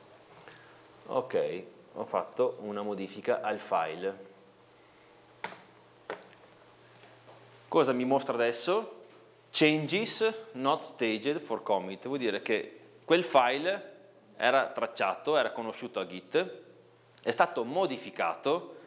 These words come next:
non è più la versione ultima, modificato,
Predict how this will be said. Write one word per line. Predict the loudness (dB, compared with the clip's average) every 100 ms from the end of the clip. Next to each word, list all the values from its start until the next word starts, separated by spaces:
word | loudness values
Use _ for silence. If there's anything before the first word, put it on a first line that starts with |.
| -12
non | -2 0
è | 0
più | 2 4
la | 4
versione | 2 -4 2 2 2 -6
ultima, | -8 -8 -6 -2 -2 -2 -8 -20 -20 -20 -20 -20 -20 -20 -20 -20 -20 -20 -20 -20 -20 -20 -20 -20 -20 -20 -20 -20 -20 -20 -20 -2
modificato, | 4 4 4 -2 4 4 4 0 0 -4